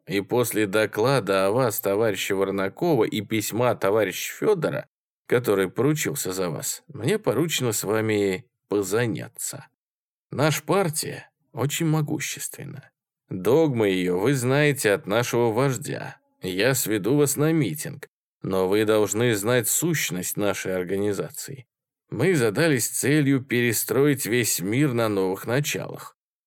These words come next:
Мы не Россией заняты. Россия — это подробность,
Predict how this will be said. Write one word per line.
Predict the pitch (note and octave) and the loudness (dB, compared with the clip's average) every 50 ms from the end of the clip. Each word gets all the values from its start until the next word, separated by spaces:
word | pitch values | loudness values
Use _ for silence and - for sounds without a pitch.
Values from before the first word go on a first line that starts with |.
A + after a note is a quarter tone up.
| _ _ - | _ _ -8
Мы | - G#2 C#3+ F3+ | -4 -2 0 0
не | F3+ E3+ E3 E3 | 2 2 4 4
Россией | E3 D#3+ C3+ - - - A2 B2+ C#3+ C#3+ C3+ C3+ B2+ | 4 4 4 2 0 0 2 2 4 4 4 2 2
заняты. | G#2+ G2+ A2 B2 C3 B2 A2+ G#2+ G2+ F#2 - - C3+ C#3 C#3 C3+ - | 2 2 2 2 4 4 2 2 0 -2 -4 -8 -10 -10 -10 -6 -2
Россия — | C3+ D#3 F#3 F3 D3 - G3+ G#3 F3+ D3+ D#3+ E3 | 0 2 2 2 2 2 2 4 4 6 4 4
это | D#3 - | 2 -2
подробность, | - - E3+ E3 D3 D#3+ E3 F#3 F#3 D3+ A#2 - - - - - - - - - | 0 0 2 2 4 2 2 4 4 4 2 2 -2 -8 -10 -10 -10 -12 -14 -16